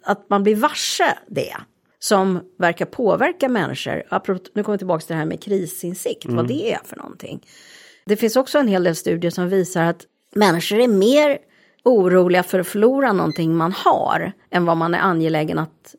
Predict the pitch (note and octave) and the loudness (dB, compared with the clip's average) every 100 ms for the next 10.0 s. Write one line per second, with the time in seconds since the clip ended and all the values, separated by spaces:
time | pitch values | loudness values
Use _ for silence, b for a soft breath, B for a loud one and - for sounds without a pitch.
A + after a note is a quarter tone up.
0 | _ F#3 F3 F3 F#3+ D4 D4 - - - | _ 2 4 2 0 2 2 2 -8 -8
1 | - - - B2 A#2 A#2 B B B _ | -8 -10 -2 2 2 0 B B B _
2 | G#3+ G#3 A3 A#3 D4+ D4+ A#3 G3 G3 F#3 | 2 2 2 4 4 2 2 4 4 4
3 | F#3 B - F3 G#3+ - - B3+ F#3 F3 | -2 B -4 -2 -2 -2 -4 0 0 0
4 | E3+ E3 - - D#3 G3 A#3 D#4+ A3+ - | 0 -2 -4 -8 -2 2 4 2 0 -2
5 | - - - A#3+ F4 G3 - - - - | -2 -4 -6 -4 -2 -2 -4 -8 -8 -4
6 | - B2 - _ C#3+ - A#2+ B2 - b | -2 -4 -8 _ -10 -6 -6 -6 -12 b
7 | b b b b _ _ - F#3+ - - | b b b b _ _ -2 -2 -2 -8
8 | - - G2+ G2+ - - - - _ _ | -8 -6 -8 -8 -10 -12 -12 -20 _ _
9 | - - G3 - - F4 G4+ C4 D3 | -18 -6 -4 -4 2 4 6 4 2